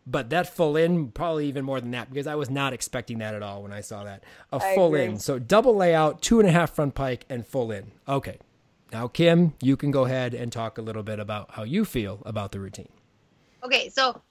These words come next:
Speaker 3: I'm not taking away the fact that she, yes, has great tumbling, like, she has big tumbling skills. I'll give her that.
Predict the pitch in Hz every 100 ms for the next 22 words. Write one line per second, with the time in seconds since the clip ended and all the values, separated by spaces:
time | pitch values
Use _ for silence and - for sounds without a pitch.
0 | _ _ 208 240 302 330 339 330 311 294
1 | 294 285 247 247 254 - 233 233 190 -
2 | 208 190 _ 202 214 220 262 _ _ _
3 | - 302 277 254 247 240 240 214 _ _
4 | - 233 220 185 226 247 311 285 262 254
5 | 233 143 - _ _ 185 202 220 220 196
6 | 185